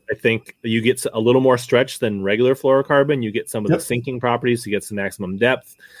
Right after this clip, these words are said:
Speaker 1: It still is, I think, doesn't, is not as easy to see as a mono. Um, so I think there are some really good, um, options. I mean, I think it, it has its place. I don't think it's your everyday line,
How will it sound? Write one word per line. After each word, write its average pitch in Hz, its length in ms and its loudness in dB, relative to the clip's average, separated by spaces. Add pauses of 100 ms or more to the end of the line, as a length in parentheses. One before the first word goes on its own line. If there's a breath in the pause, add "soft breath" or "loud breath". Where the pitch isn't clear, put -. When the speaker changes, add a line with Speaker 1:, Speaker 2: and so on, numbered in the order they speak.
(460 loud breath)
Speaker 1:
It 98 100 -10
still 117 480 4
is, - 480 -2 (300)
I 98 60 -20
think, - 320 -14 (560)
doesn't, 110 380 -2
is 107 120 -8
not 113 160 0
as 101 120 -4
easy 120 260 -2
to 107 100 2
see 110 280 -2
as 104 140 2
a 104 60 -4
mono. 107 440 -2 (280)
Um, 95 480 -4
so 113 160 -2
I 101 40 0
think 110 200 -2
there 104 160 2
are 107 40 2
some 101 260 -4 (680 loud breath)
really 120 320 4
good, 107 540 4 (180)
um, 95 800 -6 (520)
options. 101 760 -4 (680)
I - 40 -10
mean, 107 120 0
I 104 160 0
think 123 120 2
it, 123 140 0
it 123 100 -2
has 123 280 2
its 98 100 -2
place. 104 380 0
I 107 60 2
don't 107 140 0
think 104 120 -4
it's 101 160 -4
your 101 100 -4
everyday 120 440 0
line, 175 480 -2